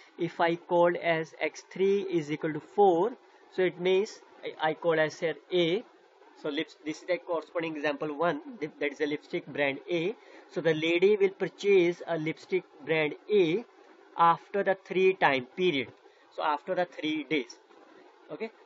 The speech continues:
So here the thing is what is the state. There is a new thing which I am representing here, that is the state. So what is the state here?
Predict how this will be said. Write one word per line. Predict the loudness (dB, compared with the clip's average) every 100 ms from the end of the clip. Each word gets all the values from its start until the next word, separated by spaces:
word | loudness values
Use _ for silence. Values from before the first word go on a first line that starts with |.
| -10
So | -8
here | 2 2 2
the | -2
thing | -6 -8 -6 -2
is | -2 -2
what | -2 -2 -4
is | -8 -6
the | -4 -4
state. | -4 -4 -4 -4 -4
There | -4
is | -4
a | -6
new | -6 -8
thing | -6 -8 -8
which | -6
I | -6
am |
representing | -6 -10 -14 -12 -12 -8
here, | -6 -6
that | -8
is | -12 -14
the |
state. | -16 -10 -8 -8 -14 -20 -16
So | -4
what | 2 2
is | 0 -4
the | -6
state | -6 -8 -6 -6
here? | -8